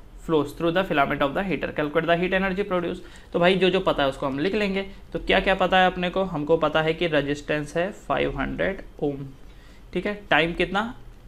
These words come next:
थर्टी मिनट। तो थर्टी मिनट का मतलब कितना हो गया सेकंड्स में, थर्टी into सिक्सटी, अठारह सौ सेकंड,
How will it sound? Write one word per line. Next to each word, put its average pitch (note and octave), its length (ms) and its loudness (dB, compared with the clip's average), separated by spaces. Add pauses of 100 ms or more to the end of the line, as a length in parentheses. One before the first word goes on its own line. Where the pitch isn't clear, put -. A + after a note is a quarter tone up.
(160)
थर्टी G#3 220 0
मिनट। F#3+ 280 0 (300)
तो E3 80 0 (160)
थर्टी F3+ 240 4
मिनट G3+ 240 4
का G3+ 120 4
मतलब G3 320 2
कितना F#3+ 240 2
हो F#3+ 140 6
गया G3 160 0
सेकंड्स F3 440 0
में, F#3+ 160 -4 (180)
थर्टी E3+ 420 0
into D#3+ 340 -2
सिक्सटी, - 500 -6 (1600)
अठारह D3+ 400 2
सौ F3+ 260 -2
सेकंड, - 1000 -6